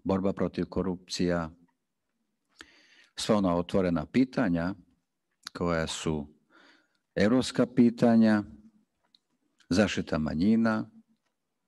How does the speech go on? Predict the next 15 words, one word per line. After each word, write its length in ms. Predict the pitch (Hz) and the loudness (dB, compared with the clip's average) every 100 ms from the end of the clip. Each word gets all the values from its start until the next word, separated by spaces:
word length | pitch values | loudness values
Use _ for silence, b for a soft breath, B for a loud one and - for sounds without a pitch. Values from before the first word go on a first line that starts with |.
| _ _ _ _ _ _ _ _ _ _ _ _ _ | _ _ _ _ _ _ _ _ _ _ _ _ _
slobode, 600 | - 110 90 92 95 101 98 - | 0 2 4 4 2 -2 -6 -14
sve 200 | - 101 | 0 2
ljudske 320 | 92 90 - | 2 -2 -8
slobode, 580 | - 101 90 95 92 92 | -4 -2 0 0 0 -4
slobode 460 | - 85 82 82 80 | -4 -2 0 0 0
medija, 600 | 80 90 92 101 98 101 - b b b b _ | 2 0 0 0 -2 -4 -12 b b b b _
na 160 | 85 | -2
tome 300 | 85 85 82 | 0 -2 -2
treba 280 | 78 82 76 | -2 -4 -4
poraditi. 800 | - 76 78 85 104 113 - 98 | -4 -4 0 0 0 -4 -2 -2
Naravno, 500 | 90 85 85 85 85 | 2 2 2 0 -2
tu 220 | 80 82 | -2 -2
je 240 | 80 80 - | -2 -4 -4
i 200 | 85 85 | -2 -2
ostavština 880 | 80 - 80 80 - - 82 82 78 | -2 -2 -2 -2 -6 -8 -4 -4 -4